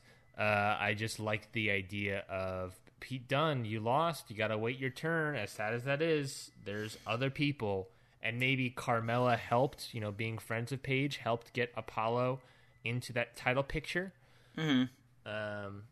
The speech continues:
Speaker 1: you know, maybe Vega was like, "Pete Dunne lost, he can't do it, la, la, la, moving on." <laughs>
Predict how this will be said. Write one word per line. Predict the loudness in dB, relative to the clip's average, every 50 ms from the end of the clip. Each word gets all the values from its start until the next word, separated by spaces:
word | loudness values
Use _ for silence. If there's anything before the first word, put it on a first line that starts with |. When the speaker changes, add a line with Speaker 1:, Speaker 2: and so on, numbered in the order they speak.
| -14 -10
Speaker 1:
you | -6
know, | -4 -4 -2
maybe | -2 0 2 2 2 2 2 0
Vega | 0 0 2 2 4 4 4 4 4 4
was | 4 2 2 2
like, | 2 2 2 0 0
"Pete | -4 -6 -2
Dunne | 2 2 2 4
lost, | 6 6 6 6 4 2 0
he | -4 -2
can't | 0 0 0 2
do | 2 4 4
it, | 4 4 4
la, | 2 2
la, | 2 4 4
la, | 4 6 6 6 6 4
moving | 4 2 0 0 0 0 0
on." | 0 0 2 2 2 0 -2 -4
<laughs> | -6